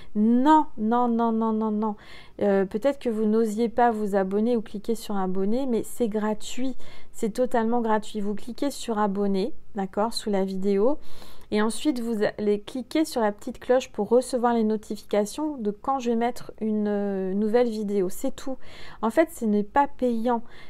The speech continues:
Ça, il faut vraiment l'entendre et le comprendre. C'est gratuit, totalement gratuit.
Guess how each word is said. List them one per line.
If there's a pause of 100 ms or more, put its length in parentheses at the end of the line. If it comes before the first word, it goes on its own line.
(120)
Ça,
il
faut
vraiment
l'entendre
et
le
comprendre.
C'est
gratuit,
totalement
gratuit.